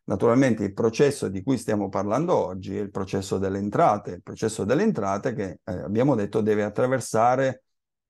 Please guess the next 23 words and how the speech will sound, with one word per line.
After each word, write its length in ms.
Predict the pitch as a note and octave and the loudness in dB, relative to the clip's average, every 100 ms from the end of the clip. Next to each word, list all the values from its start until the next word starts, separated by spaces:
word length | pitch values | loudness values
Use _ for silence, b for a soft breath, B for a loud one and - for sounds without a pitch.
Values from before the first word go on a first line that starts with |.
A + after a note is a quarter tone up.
| _ | _
tutta 340 | - E3+ F3 C3 | -4 -2 0 2
la 140 | G#2 | 2
filiera, 580 | - B2 A3 B2 G2 F#2+ | 0 0 2 2 0 -6
cioè 220 | - A2 | -2 -2
deve 240 | F#2+ G2+ | -2 -6
partire 480 | - A2 A2 C#3 G2+ | -4 -4 -2 -2 -2
dall'accertamento, 1300 | F#2+ G2 G#2+ D#3+ D#3+ B3+ G#3+ B2+ D3 D#3 G3 A3 b b b b | -2 -6 -2 -4 -2 -2 -2 -2 -2 -2 -4 -4 b b b b
eh, 580 | - G#2+ G2 F#2+ G2 G#2 | -4 -2 0 -2 -4 -2
per 140 | - | 2
arrivare 520 | F#3+ A#3 F#3+ G2+ G#2+ B2 | 4 4 2 2 2 -2
fino 640 | - A2+ C3 C3 G#2+ G2 | -4 -4 -2 -2 -2 -2
al 340 | A#2+ A#2 G2+ | 0 -2 -4
versamento 800 | G2 A#2+ - F#3 G2+ E2+ G2 G#2+ | -6 -6 -4 -4 -4 -8 -6 -4
che 120 | A2 | -2
le 120 | G2+ G#2+ | -2 -2
somme, 600 | - G#2 G2+ G2 G2 - | -2 -4 -2 -4 -4 -6
eh, 460 | G2+ F2+ F2+ F#2 | -4 -4 -4 -6
delle 540 | E2 D#2 D2+ F#2 C3+ D3 | -6 -8 -6 0 2 2
somme 340 | - G2 G2 | 2 0 0
che 120 | G2+ | -2
devono 380 | G2 F#2+ F#2+ F2+ | -2 -2 -4 -6
essere 360 | E2+ - F#2 E2 | -8 -6 -6 -6
dovute. 500 | E2+ D#2 E2 - | -6 -8 -12 -14